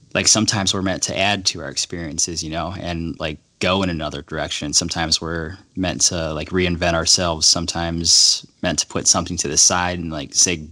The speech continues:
bye, you know, goodbye to that. Um, so it's just kind of, like, having the wherewithal and developing the awareness to recognize, like, should I keep going with this?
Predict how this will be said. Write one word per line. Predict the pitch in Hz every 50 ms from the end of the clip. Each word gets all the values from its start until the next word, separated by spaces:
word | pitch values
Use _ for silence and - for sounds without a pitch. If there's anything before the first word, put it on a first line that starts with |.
| 90 - -
bye, | 76 82 78 - - -
you | 95 92 78
know, | 76 76 - -
goodbye | 95 82 76 - 76 80 82
to | - -
that. | 92 92 92 95 - - _ - - - - - - - _ _ _
Um, | - 80 82 - 78 78 76 71 65 57 57 69 71 - - _ _ _ _ _ _ _ - -
so | - - - 92 82
it's | 82 80 - -
just | - 95 90 - -
kind | 95 87 85
of, | 82
like, | 80 78 - - - - _ _ _ _ _ _ _ _ - - - - - - _
having | - - 104 95 92 98 98 95
the | 92 90
wherewithal | 85 87 87 90 87 85 85 82 - - 90 87 85 87
and | 87 87 82
developing | 87 85 87 82 85 82 - - 87 87
the | 85 82
awareness | 80 78 82 85 82 80 80 82 82 -
to | - - - - - 104 98 95 87 78 80 78 - - _ _ _ _ _ -
recognize, | 92 85 85 - - 85 82 76 76 73 73 73 - -
like, | - 71 73 73 - - - _ _ _ _ _ _ _
should | - - - 87
I | 76 87
keep | - - 110 101 - -
going | 104 101 101 101
with | 101 98 101
this? | - 107 104 98 - - - - - -